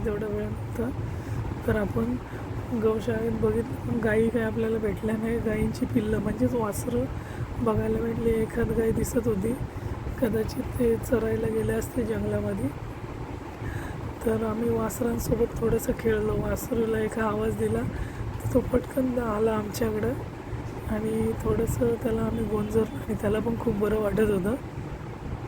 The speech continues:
खूप छान वाटत होतं. नंतर पुढं आलो, एक मसाज सेंटर होतं आणि तिथून थोडंसं पुढं आलो आम्ही,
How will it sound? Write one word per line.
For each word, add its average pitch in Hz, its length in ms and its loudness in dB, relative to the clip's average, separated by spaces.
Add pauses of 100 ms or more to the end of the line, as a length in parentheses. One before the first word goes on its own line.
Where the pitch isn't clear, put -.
(560)
खूप 233 220 2
छान 214 200 2
वाटत 202 200 2
होतं. - 1600 -4
नंतर 214 260 4
पुढं 233 360 2
आलो, 226 300 2
एक - 920 -4
मसाज 233 420 4 (100)
सेंटर 240 320 2
होतं 220 340 -2 (540)
आणि 226 220 0
तिथून 240 260 0
थोडंसं 254 480 4
पुढं 240 360 2
आलो 233 180 0
आम्ही, 233 340 0